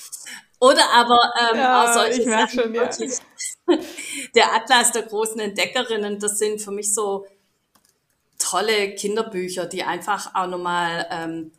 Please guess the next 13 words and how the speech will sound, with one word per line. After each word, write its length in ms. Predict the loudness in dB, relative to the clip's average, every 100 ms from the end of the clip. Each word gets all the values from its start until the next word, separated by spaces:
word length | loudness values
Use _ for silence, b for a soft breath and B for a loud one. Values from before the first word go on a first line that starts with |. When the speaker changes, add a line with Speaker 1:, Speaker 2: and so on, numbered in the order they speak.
| _
Speaker 1:
also 260 | -4 -4 -4
den, 400 | -4 -4 -4 -6
den, 500 | -8 -6 -6 -10 -18 _ _ -12 -12 _ _
ja, 240 | -10 -6 -4
wie 80 | -2
soll 200 | -2 -4
ich 100 | -6
ihn 100 | -2
sagen, 440 | -2 -2 -8 -8
den, 280 | -8 -8 -8
den 180 | -10 -8
Fokus 540 | -6 -6 -4 -4 -4
weiten. 680 | -2 -2 -2 -2 -6 -6 -14